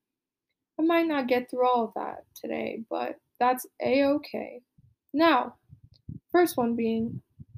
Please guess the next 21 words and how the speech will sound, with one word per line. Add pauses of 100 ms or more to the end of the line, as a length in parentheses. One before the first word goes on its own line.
(120)
why
is
it
that (320)
April
is
the
cruelest
month? (880)
Lovely
question
sent
in
from
one
of
the
lovely
viewers
listening
from